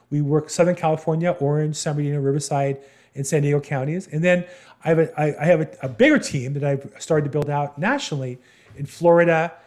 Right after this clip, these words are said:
Georgia, New York, and we're adding other states and localities. And then I know people in other states as well. I do a national podcast, um, uh, probate weekly dot com. And then with my company, I, I do a probate group meeting nationally. Our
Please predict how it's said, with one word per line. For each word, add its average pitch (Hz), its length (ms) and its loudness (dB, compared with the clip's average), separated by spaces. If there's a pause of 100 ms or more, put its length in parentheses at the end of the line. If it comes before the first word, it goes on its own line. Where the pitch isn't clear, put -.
(200)
Georgia, 156 680 2
New 147 140 2
York, 151 380 4
and 170 60 0
we're 160 80 0
adding 151 220 2
other 151 140 0
states - 380 -8
and 147 100 -4
localities. 135 540 -6 (380)
And 170 160 4
then 202 80 6
I 196 40 4
know 208 160 8
people 208 300 4
in 175 60 4
other 170 140 4
states 165 300 -2
as 175 100 -6
well. 226 120 2
I 156 60 2
do 160 180 0
a 151 40 0
national 156 500 -2
podcast, 165 760 -2 (440)
um, 135 520 -2 (120)
uh, 131 400 -8 (160)
probate 175 400 4
weekly 170 300 0
dot 156 180 -2
com. 180 300 -4 (460)
And 165 100 -2
then 165 60 2
with 165 120 4
my 160 100 2
company, 180 500 0
I, 151 220 0
I 156 40 0
do 151 160 0
a 147 60 0
probate 156 540 0
group 160 340 -2
meeting 160 560 -2
nationally. 156 640 -2
Our 143 240 -4